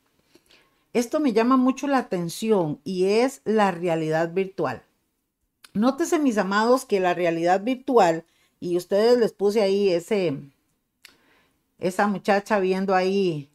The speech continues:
con eso, ¿verdad? Bueno, hace algunos años, yo recuerdo cuando mi sobrina Jules estaba chiquita, este, me llevó mi hermana ya al cine en Estados Unidos, ¿verdad?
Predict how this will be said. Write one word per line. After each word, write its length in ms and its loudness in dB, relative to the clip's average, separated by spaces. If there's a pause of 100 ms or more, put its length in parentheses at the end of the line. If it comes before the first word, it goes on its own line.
con 280 -6
eso, 260 -2
¿verdad? 380 0 (140)
Bueno, 380 -2
hace 160 -2
algunos 380 2
años, 420 2
yo 180 -4
recuerdo 420 0
cuando 220 -6
mi 120 -8
sobrina 560 -6
Jules 260 2
estaba 400 -2
chiquita, 580 -4 (580)
este, 760 -2 (320)
me 160 -4
llevó 220 4
mi 120 2
hermana 380 2
ya 160 2
al 120 2
cine 360 2
en 100 -4
Estados 380 0
Unidos, 340 -2
¿verdad? 360 -2